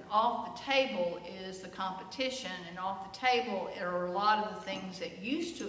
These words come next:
obsess us, and now we simply want our children to have an education in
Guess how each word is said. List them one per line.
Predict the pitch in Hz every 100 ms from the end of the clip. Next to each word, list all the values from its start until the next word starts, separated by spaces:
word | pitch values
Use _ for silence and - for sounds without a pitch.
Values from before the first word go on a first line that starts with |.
| 175
obsess | 175 - 180 175 185
us, | 180 175 - - - - - - -
and | 202 190 196
now | 214 220 220 214 208 202
we | 196 196 190 185
simply | - 247 240 233 202 196
want | 196 196 185 165 - - - - -
our | 185
children | 180 - 220 214 190
to | 185
have | 190 190 190
an | 185 180
education | 185 180 - - 196 196 196 165 160 - - - -
in | 202 185 180